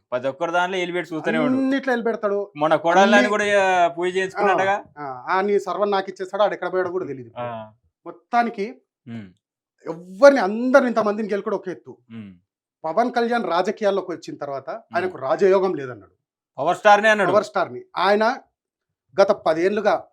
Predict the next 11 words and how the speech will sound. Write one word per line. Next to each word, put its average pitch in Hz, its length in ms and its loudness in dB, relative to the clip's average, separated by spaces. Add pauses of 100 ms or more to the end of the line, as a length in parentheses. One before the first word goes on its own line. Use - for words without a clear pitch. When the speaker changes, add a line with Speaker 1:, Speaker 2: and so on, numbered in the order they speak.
Speaker 1:
ఆ. 117 220 -10
Speaker 2:
ఏ 208 100 6
పదవి 202 320 4
లేకపోయినా 180 460 -4
కానీ 180 160 -6
ప్రజల 160 300 -6
మధ్యలో 160 300 -6
ఉన్నాడు, 151 380 -8
ఈసారి 147 360 -6
Speaker 1:
ఆ. 143 120 -14
Speaker 2:
గెలవబోతున్నాడు 156 800 -8